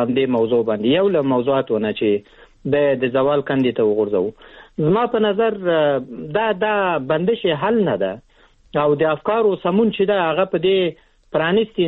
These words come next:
نړۍ کې، پخوا نړۍ بنده وه، که نه؟ و دې ته اوس عصر انفتاح وایي. یعنې په هغه عصر کې عصر انغلاق و. یعنې بند و، دنیا بنده وه، ته په قصر نه پیدلې چې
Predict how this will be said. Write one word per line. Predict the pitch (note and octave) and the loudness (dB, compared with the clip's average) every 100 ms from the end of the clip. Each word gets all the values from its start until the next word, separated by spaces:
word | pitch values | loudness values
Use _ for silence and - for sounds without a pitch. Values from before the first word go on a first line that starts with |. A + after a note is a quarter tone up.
| D#3 | 2
نړۍ | D#3 D#3+ | 0 0
کې، | D3+ C#3 | -4 -6
پخوا | - A#3+ | -4 -2
نړۍ | C#4 G3+ G#3+ | 0 2 0
بنده | F3 F3 E3 G#2+ | 0 -2 0 -2
وه، | G#2 | -2
که | C3+ | -2
نه؟ | G3 A3 F#3+ - C#3 A#2+ - - - | 0 0 0 0 0 0 -4 -20 -6
و | E3 | -2
دې | E3 A3 | 0 0
ته | G#3 | 0
اوس | G3 F#3 | 0 0
عصر | F#3 G3 G3 F3 | -2 -2 -2 0
انفتاح | E3 D3+ - C#3+ F3 C#3+ | 0 -2 -4 -2 -4 -4
وایي. | G#2+ F#2 F2 - - _ _ - | -6 -6 -10 -16 -20 _ _ -4
یعنې | D3 D3+ D3 C#3 | -2 0 0 0
په | |
هغه | D3+ D3+ F#3+ F3+ | -2 0 0 0
عصر | E3+ E3+ F3 | 0 -2 -4
کې | D#3 | -2
عصر | E3 F3+ F3 | -2 -2 -2
انغلاق | D#3+ C#3+ A#2+ B2+ D#3 D#3 - A2 | 0 2 2 2 0 -2 -4 -8
و. | F2+ _ _ _ _ | -10 _ _ _ _
یعنې | C#3+ C#3+ C#3 | -4 0 0
بند | C3 E3 D#3 C#3 | -2 -2 0 2
و، | C#3+ C3+ | 2 2
دنیا | C#3 D3 D3 | 2 2 0
بنده | C3+ D3+ C#3+ C#3 | -2 -2 0 0
وه، | C#3 C#3 | 0 0
ته | D#3 | -2
په | D3+ | -6
قصر | - D#3+ C#3+ D3 | -4 -4 -2 -2
نه | D3+ | 0
پیدلې | C#3+ C#3 C#3 C#3 | 0 -2 0 0
چې | C3+ | -2